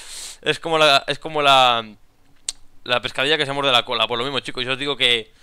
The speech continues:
no os dejéis llevar por las modas, ¿vale? No os dejéis llevar por la moda del youtuber, por la moda de los gamers, ¿vale? Haced la cosa porque os gustan.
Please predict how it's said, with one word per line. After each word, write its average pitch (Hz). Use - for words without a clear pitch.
no 175
os 196
dejéis 185
llevar 156
por 151
las 110
modas, 143
¿vale? 143
No 147
os 160
dejéis 165
llevar 139
por 139
la 120
moda 143
del 120
youtuber, 131
por 120
la 117
moda 139
de 131
los 110
gamers, 135
¿vale? 131
Haced -
la 196
cosa 190
porque 151
os 117
gustan. 151